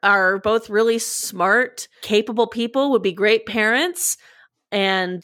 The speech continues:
is it a sh-, is it a bummer that the world won't be blessed with a, a smaller version of you? Yeah. However, fucking whatever. Kids are a lot of work. Kids are a lot of work and money and time. And if you don't wanna do that,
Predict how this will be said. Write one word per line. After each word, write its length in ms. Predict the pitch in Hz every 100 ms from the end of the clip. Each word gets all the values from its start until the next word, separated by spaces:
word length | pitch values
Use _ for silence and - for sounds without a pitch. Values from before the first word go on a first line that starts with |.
| -
is 180 | 208 196
it 100 | 127
a 80 | 196
sh-, 200 | - -
is 180 | 208 202
it 120 | 202
a 60 | 190
bummer 480 | 180 170 208 240 285
that 200 | 269 254
the 80 | 220
world 300 | 214 240 254
won't 160 | 247
be 80 | 254
blessed 560 | 196 180 214 285 - 247
with 380 | 262 285 285
a, 460 | 285 285 294 294 285 - 269 277
a 40 | 277
smaller 460 | - 269 285 294
version 320 | 277 294 285
of 100 | 311
you? 200 | 311 339 339 - _ _ _ _ _
Yeah. 280 | 320 403 370 - _ -
However, 720 | 285 277 320 370 240 269 330 _ _ _
fucking 560 | - 226 285 392 370
whatever. 420 | 320 330 392 339 233
Kids 340 | - 370 466 453
are 180 | 440 427
a 40 |
lot 180 | 415 480 466
of 60 | 466 523 -
work. 280 | - - -
Kids 260 | - 392 392
are 80 | 403
a 80 | 392
lot 180 | 381 415 427
of 60 | 302
work 300 | 370 403 440
and 160 | 349 285
money 380 | 392 440 427
and 140 | 294 254
time. 440 | 359 381 427 427
And 100 | 277
if 100 | 240
you 100 | 285
don't 120 | 381
wanna 180 | 403 370
do 140 | 370 381
that, 260 | 427 440